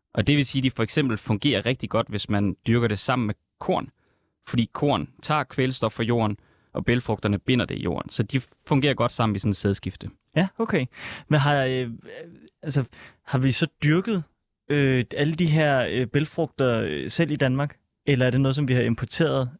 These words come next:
Speaker 2: op igennem? Altså, nu tænker jeg, hvis vi går tilbage til middelalderen også. Er det noget, vi har, har været selvforsynende med?
Speaker 1: Ja. Vi, øh, der er lidt,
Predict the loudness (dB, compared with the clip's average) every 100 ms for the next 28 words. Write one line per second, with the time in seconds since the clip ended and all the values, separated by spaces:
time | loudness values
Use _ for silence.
0 | 0 0 2 2 0 -2 -2 0 0 0
1 | 0 0 0 -2 0 2 2 2 0 2
2 | 2 2 0 0 0 2 2 4 4 2
3 | 2 0 0 0 0 -2 -4 -4 -2 0
4 | 2 0 -4 _ _ _ _ 2 2 -2
5 | _ _ -2 2 4 4 4 4 4 2
6 | 0 -2 -6 _ _ _ _ 0 2 2